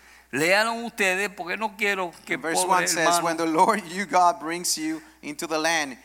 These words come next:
Speaker 2: you're about to enter and occupy, he will clear away many nations ahead of you." And then the Bible,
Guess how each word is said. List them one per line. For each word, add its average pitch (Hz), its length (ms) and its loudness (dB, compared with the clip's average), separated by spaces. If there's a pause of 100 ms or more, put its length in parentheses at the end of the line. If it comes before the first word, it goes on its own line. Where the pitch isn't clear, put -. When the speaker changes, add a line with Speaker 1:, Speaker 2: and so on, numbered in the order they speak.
(140)
Speaker 2:
you're 156 160 -2
about 170 380 4
to 165 120 -12
enter 165 280 -8
and 147 80 -6
occupy, 143 500 -2
he 139 160 -8
will 170 140 -2
clear 185 320 -8
away 165 400 -4
many 196 280 -4
nations 170 440 -4
ahead 165 240 -2
of 151 120 -4
you." 139 100 -8
And 127 120 -12
then 147 140 -8
the 135 80 -8
Bible, 143 400 -2